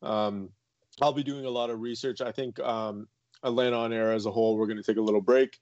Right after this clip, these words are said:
uh, allow ourselves to do, uh, extensive research on these guys and, and, and actually give you a formal,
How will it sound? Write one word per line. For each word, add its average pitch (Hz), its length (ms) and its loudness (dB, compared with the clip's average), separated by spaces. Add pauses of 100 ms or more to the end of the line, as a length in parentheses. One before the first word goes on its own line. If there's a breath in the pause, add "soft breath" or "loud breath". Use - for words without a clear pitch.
(260 loud breath)
uh, - 60 -8 (140)
allow 107 160 4
ourselves 113 480 -2
to 110 40 -8
do, 110 380 0
uh, 104 260 2
extensive 117 480 -4
research 120 460 2
on 117 140 2
these 110 200 -2
guys 113 400 4
and, 107 220 0
and, 117 220 0
and 131 180 4
actually 139 320 2
give 127 180 -4
you 127 140 0
a - 20 -4
formal, 120 560 0